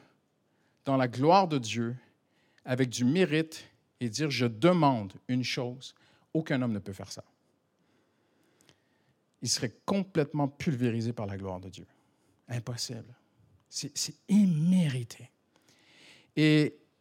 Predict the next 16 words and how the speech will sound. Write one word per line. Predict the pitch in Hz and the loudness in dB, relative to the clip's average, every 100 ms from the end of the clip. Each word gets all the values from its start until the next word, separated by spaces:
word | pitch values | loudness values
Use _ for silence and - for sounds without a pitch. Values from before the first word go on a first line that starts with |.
| _ _ _ _ _ _ _ _ 151 | _ _ _ _ _ _ _ _ -2
il | 156 | 2
n'y | |
a | 165 - - - | 2 0 -8 -6
qu'une | - 262 240 | 4 6 6
seule | - - 233 208 170 | 4 2 4 2 2
personne | 151 - - 143 147 131 - - _ _ | -2 0 0 0 -2 -6 -10 -20 _ _
dans | 113 117 | -6 -2
l'univers, | 127 160 143 120 98 - _ | 2 4 4 2 -2 -10 _
un | 151 | -2
seul | 151 175 147 185 | 2 2 6 6
homme, | 190 104 98 - _ _ _ _ _ _ _ _ _ | 6 2 -6 -14 _ _ _ _ _ _ _ _ _
qui | - | 0
est | |
monté | 113 190 208 | 4 4 6
au | 180 | 4
ciel. | - 185 | 6 4